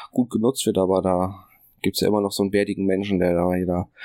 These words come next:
bestimmt unter die Arme greifen kann. In dem Sinne, gehabt euch wohl und, äh, Küsse auf die Nüsse, meine Süßen.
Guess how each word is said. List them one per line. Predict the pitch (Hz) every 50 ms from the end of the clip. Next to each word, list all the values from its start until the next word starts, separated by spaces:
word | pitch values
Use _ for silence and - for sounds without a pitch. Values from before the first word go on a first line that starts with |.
| - - - - - -
bestimmt | - - - 104 - -
unter | 101 98 98
die | - - -
Arme | 92 101 101 90
greifen | 87 82 82 85 98 95
kann. | - - 95 87 90 87 - -
In | - 104 101
dem | - - 95
Sinne, | 95 107 104 101 92 90 90 98 101 - -
gehabt | - 101 101 104 107 - -
euch | 104 101 - -
wohl | - - 135 139 123
und, | 110 113 107 -
äh, | - 98 101 92 90 98 101 - _ _ _ _ _ _ _ _ _ _ _ _ - - - - - - - _ _ _ _
Küsse | - 117 127 135 123
auf | 110 123 -
die | 117 120
Nüsse, | 131 139 135 117
meine | 98 95 92 98 95
Süßen. | 92 95 92 90 - 90 85 87